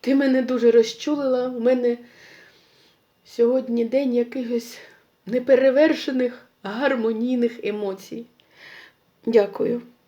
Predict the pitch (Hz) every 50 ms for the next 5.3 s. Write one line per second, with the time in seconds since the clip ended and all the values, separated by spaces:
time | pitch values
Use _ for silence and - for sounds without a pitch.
0 | _ _ _ _ _ _ _ - - 208 214 226 247 262 269 254 220 220 220 208
1 | 214 214 - _ _ _ _ _ _ _ _ _ _ _ _ _ _ _ _ _
2 | _ - 214 226 262 254 - - 240 208 220 214 208 - - 233 233 - - -
3 | - - - _ _ _ _ _ _ _ _ _ _ _ - - - _ - -
4 | 320 330 330 320 311 277 254 254 - 254 240 - - 302 269 - - - 214 220
5 | 226 233 254 262 269